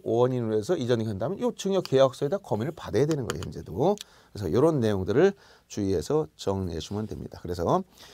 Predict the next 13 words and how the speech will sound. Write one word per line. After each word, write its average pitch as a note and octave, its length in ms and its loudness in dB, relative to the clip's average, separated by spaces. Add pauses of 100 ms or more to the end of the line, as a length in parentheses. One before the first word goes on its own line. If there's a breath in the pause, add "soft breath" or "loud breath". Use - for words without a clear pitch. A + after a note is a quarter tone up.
(160 loud breath)
팔십구 C#3+ 440 0
페이지에 A#2+ 420 0
규정된 G#2 400 -2
것은 A2 280 -2
검인 A2+ 360 0
계약서에서 G2 720 -4
언제 A2+ 640 4 (360 loud breath)
검인 G#2+ 400 0
계약서를 G2+ 340 2
내느냐. F#2 460 0 (160)
그래서 - 200 -10
계약을 G#2 640 2 (200)
원인으로 G2 640 -2